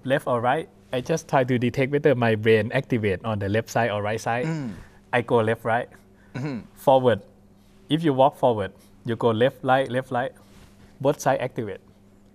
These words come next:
Speaker 2: So,
Speaker 1: Okay.
Speaker 2: so if, if I do that, is there an electrical signal that is sent from my brain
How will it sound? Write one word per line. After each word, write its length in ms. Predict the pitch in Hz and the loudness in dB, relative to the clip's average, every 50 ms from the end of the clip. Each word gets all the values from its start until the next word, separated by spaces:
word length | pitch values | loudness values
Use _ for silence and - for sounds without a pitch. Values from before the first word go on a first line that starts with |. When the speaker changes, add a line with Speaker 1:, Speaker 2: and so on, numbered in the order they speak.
| _ _ _ - _ - | _ _ _ -20 _ -14
Speaker 2:
So, 60 | 117 101 98 - 95 | -12 -10 -8 -8 -8
Speaker 1:
Okay. 60 | 85 | -8
Speaker 2:
so 220 | - - - 156 143 | -2 2 2 4 4
if, 160 | 135 131 - | 2 0 -2
if 160 | - 139 - - | -2 -2 2 4
I 140 | 143 156 | 4 2
do 140 | 165 151 143 113 | 2 0 0 2
that, 240 | 117 107 104 - | 2 2 2 2
is 100 | 117 117 | -2 -2
there 140 | 110 120 117 | 2 2 2
an 80 | 120 117 | 4 2
electrical 420 | 110 123 143 - - 143 - 131 | 2 0 0 -2 -4 -4 -4 -4
signal 360 | - - - 131 117 113 110 104 | -4 -4 -4 -4 -2 0 0 0
that 100 | 101 95 | 0 0
is 80 | 95 | -2
sent 300 | - - - 123 107 - | -2 -2 -2 -2 -2 -4
from 220 | - - 139 131 139 | -4 0 0 0 2
my 140 | 135 123 113 | 2 0 0
brain 460 | 113 110 113 113 113 110 104 98 95 | 0 -2 -2 0 0 -2 -2 -4 -6